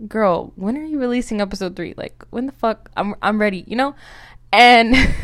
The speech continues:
<laughs> like, you guys are ready, and I love that. I love it so much. Um, so thank you guys so, so much. It means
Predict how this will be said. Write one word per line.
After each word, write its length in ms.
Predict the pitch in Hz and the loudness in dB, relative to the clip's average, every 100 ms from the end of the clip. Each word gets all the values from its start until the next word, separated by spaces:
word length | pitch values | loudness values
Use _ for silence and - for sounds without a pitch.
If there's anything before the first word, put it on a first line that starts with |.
| - - | 2 2
<laughs> 440 | - - - - - | 0 -18 -20 -6 -2
like, 120 | 240 | 2
you 100 | 254 | 6
guys 200 | 254 262 | 8 10
are 240 | 247 233 | 8 6
ready, 1040 | 208 190 190 196 196 180 175 180 170 - - - | 2 0 2 4 2 -2 -8 -8 -8 -10 -8 0
and 360 | 180 185 180 - | 2 2 0 0
I 120 | 185 | 2
love 220 | 196 185 | 4 2
that. 200 | 170 - | 0 -2
I 100 | - | -2
love 200 | 170 170 | 0 -2
it 60 | - | -4
so 160 | 175 | -6
much. 480 | 156 135 - - - - | -4 -6 -8 -14 -14 -8
Um, 440 | - 185 151 - - - - - | -4 -2 -4 -8 -18 -20 -20 -10
so 200 | - 214 | 0 2
thank 280 | 208 208 208 | 4 0 0
you 100 | 226 | 0
guys 440 | 208 185 185 185 | 0 2 0 -4
so, 480 | - - - 196 196 | -10 -10 0 0 0
so 220 | 190 180 | 0 -2
much. 400 | 170 156 151 - - | 0 -4 -6 -8 -6
It 80 | |
means 440 | 185 196 196 185 | -4 -2 -2 -6